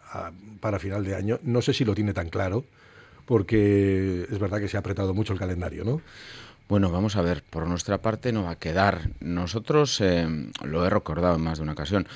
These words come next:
Speaker 2: noviembre del dos mil veinticuatro se acuerda un calendario para, eh, cerrar el Estatuto de Gernika y el cumplimiento del Estatuto de Gernika y su integridad. Esto se cierra en la comisión bilateral que preside,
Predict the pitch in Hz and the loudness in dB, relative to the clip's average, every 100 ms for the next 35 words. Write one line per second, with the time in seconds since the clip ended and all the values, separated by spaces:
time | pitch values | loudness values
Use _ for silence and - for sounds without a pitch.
0 | - - 92 107 123 120 117 110 104 101 | -14 2 10 12 12 10 6 4 4 2
1 | 98 90 92 104 98 90 - 85 120 131 | 2 0 0 0 0 -2 -6 -2 -2 -2
2 | 135 - 78 76 73 71 69 - 73 101 | -6 -4 -4 -2 -4 -6 -8 -8 -4 2
3 | 98 87 85 80 80 78 82 90 90 92 | 4 4 -2 -2 -2 -2 2 2 4 4
4 | 92 - - - _ - - 82 78 80 | 2 -2 -18 -20 _ -10 0 2 2 0
5 | 78 76 - 69 76 71 - 76 80 92 | -2 -4 -8 -10 -10 -12 -12 -8 0 2
6 | 95 87 80 73 78 73 82 80 76 78 | 2 0 -2 -6 -8 -8 -6 -4 -4 -4
7 | 95 98 - 107 98 82 92 82 80 80 | -4 -4 -2 -2 -2 -2 -2 -2 -2 0
8 | 90 87 98 90 87 - - - - 80 | -2 -2 -4 -4 -6 -20 -20 -20 -10 -6
9 | 80 78 80 - 76 87 87 80 80 78 | -4 -4 -6 -6 -6 -4 -2 0 0 0
10 | 69 78 82 87 101 95 85 78 71 65 | -2 -2 -2 0 -2 -2 -4 -4 -6 -6
11 | 67 67 - - - - - - - 95 | -6 -6 -8 -16 -20 -20 -20 -18 -6 -4
12 | - 107 101 98 87 - 92 101 104 85 | 0 6 6 6 0 0 0 2 0 0
13 | 78 80 78 92 90 85 80 87 127 135 | 0 -4 -2 -2 0 0 0 0 0 0
14 | 85 - - 92 98 117 | -2 -2 -2 -2 2 2